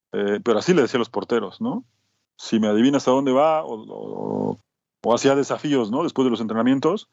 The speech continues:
sobre todo con el Conejo Pérez, con quien en ese momento tenía, en su etapa de Cruz Azul, tenía una muy, muy buena relación, le decía,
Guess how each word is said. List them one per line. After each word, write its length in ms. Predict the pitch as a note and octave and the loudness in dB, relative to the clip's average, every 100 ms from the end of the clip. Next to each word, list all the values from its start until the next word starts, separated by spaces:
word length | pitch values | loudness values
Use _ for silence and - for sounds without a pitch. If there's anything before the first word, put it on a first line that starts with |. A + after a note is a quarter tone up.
| _ _ _ _ _ _ | _ _ _ _ _ _
sobre 220 | - A#2 A2+ | -4 -2 2
todo 140 | C3 | 2
con 80 | B2+ | 2
el 60 | |
Conejo 280 | G#2 A2+ A#2 | 0 -4 0
Pérez, 260 | B2 C3 D3+ | 2 2 2
con 140 | A2+ | -6
quien 460 | G2 G2 F#2 F2+ F2+ | -10 -8 -8 -8 -8
en 120 | G2 | -2
ese 180 | G#2 - | 0 2
momento 320 | G#2+ G#2+ G#2 | 4 4 0
tenía, 460 | G2+ G2 G2 G2 F#2 G2+ | -2 0 0 -2 -4 -8
en 100 | G#2+ | -6
su 120 | - | -4
etapa 200 | G2 A2+ | -2 -2
de 60 | F#2+ | 0
Cruz 140 | G2 | -2
Azul, 100 | A2+ | -2
tenía 140 | G#2+ | -2
una 100 | A2 | -2
muy, 320 | G#2 A#2+ C3 A2 | -2 2 2 2
muy 140 | A2 | 2
buena 200 | A2 A#2 | 2 2
relación, 340 | A#2 A2+ D#3 | 0 -2 -2
le 80 | D3+ | 0
decía, 400 | G#2+ - A#2+ G2+ | 0 2 2 2